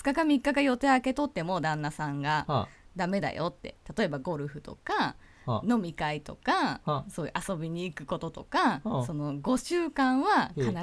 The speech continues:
Speaker 1: ず開けとくように伝えてくださいって言われて。
Speaker 2: ええ。五週。
Speaker 1: うん、そう。
Speaker 2: えっと、何かあったっけな。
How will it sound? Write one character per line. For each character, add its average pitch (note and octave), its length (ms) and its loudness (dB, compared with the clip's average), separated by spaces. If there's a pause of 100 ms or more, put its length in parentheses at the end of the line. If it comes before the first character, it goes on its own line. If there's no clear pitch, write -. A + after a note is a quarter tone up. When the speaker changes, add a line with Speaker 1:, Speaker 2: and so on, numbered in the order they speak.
(140)
Speaker 1:
ず B3+ 60 2
開 C#4 160 2
け D4+ 120 -2
と C#4+ 120 0 (460)
く C#4 100 2
よ C#4 200 6
う E3 40 0
に G3 300 2
伝 C#3+ 260 -6
え C#3 240 -6 (260)
て D3 100 -12
く C#3+ 100 -14
だ C3+ 140 -8
さ F3+ 160 -8
い - 20 -6
っ C3+ 60 -10
て - 120 -12
言 F3+ 60 -2
わ E3+ 80 2
れ C3+ 60 -2
て。 C#3 120 -2
Speaker 2:
え B2 40 4
え。 G#2 80 4
五 - 20 -6
週。 - 60 -10 (240)
Speaker 1:
う F#3+ 80 0
ん、 F3 320 0
そ - 320 -10 (320)
う。 D3 40 -6
Speaker 2:
え A2 40 0
っ - 20 -4
と、 G#2 240 -2
何 A2 240 0
か F2 240 -4
あ G#2 40 -8
っ - 60 -8
た F2+ 80 -6
っ - 80 -8
け D#2+ 120 -8
な。 C#2+ 160 -8